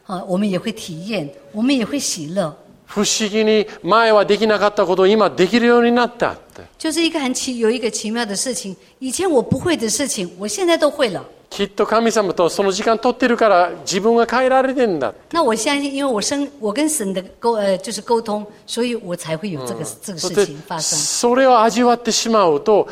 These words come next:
Speaker 2: 朝起きたくなってくる。
Speaker 1: 如果说尝到这个滋味以后，呃，早上就，呃，起きたく-
Speaker 2: もう起きたいという気持ちが出てくる。
Speaker 1: 啊，就会，就会想醒，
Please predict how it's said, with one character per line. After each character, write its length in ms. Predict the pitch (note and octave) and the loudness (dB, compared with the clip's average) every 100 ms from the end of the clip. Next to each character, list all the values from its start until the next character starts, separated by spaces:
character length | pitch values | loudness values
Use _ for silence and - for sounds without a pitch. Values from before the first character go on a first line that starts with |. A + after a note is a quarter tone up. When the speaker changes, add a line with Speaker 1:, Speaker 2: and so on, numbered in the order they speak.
| - - - | -8 -20 -6
Speaker 2:
朝 360 | F#3 G3 G#3 G3+ G3+ | -4 2 4 6 4
起 140 | - | 0
き 20 | |
た 160 | - A3+ | -2 -2
く 160 | - F3 | 0 0
な 140 | D#3 | 0
っ 40 | |
て 260 | - - D#3+ | -4 -4 -4
く 180 | - C3+ | -4 -6
る。 160 | A#2+ - - _ _ _ _ _ _ _ _ _ _ _ G3+ | -6 -10 -20 _ _ _ _ _ _ _ _ _ _ _ -16
Speaker 1:
如 120 | A3+ | -12
果 120 | D4+ D4 | -8 -8
说 160 | D4+ D4+ - | -8 -10 -10
尝 300 | G#3+ A3+ B3+ | -8 -6 -6
到 160 | D#4 | -6
这 100 | D4+ | -6
个 80 | C4 | -10
滋 180 | - C#4 | -8 -4
味 140 | B3+ | -2
以 80 | G3 | -2
后， 220 | F#3+ G#3 D3+ - _ | -4 -6 -8 -18 _
呃， 100 | G#3 | -12
早 200 | G3 F3 | -8 -6
上 200 | E3+ A#3 | -6 -10
就， 160 | G#3+ F#3+ - _ _ - | -10 -12 -16 _ _ -20
呃， 220 | E3+ E3 - _ G3 - | -18 -18 -20 _ -20 -20
起 80 | _ | _
き 20 | |
た 80 | - | -10
く- 20 | C#3 | 0
Speaker 2:
も 240 | D#3+ F3+ | 4 4
う 40 | |
起 120 | - - | 2 0
き 20 | |
た 160 | A3+ G#3+ | 2 2
い 80 | |
と 80 | G3+ | 0
い 40 | D3 | -4
う 40 | |
気 100 | D#3 | -2
持 120 | C3+ | -4
ち 80 | B2 | -2
が 120 | A2+ | -4
出 80 | G#2+ | -6
て 100 | A#2 | -10
く 100 | - | -4
る。 0 | |
Speaker 1:
啊， 20 | |
就 100 | D4+ | -2
会， 120 | C#4+ B3 | -2 -2
就 160 | D#4+ | -2
会 100 | D#4 | 0
想 160 | C4 G#3+ | 0 -2
醒， 300 | - - | -6 -8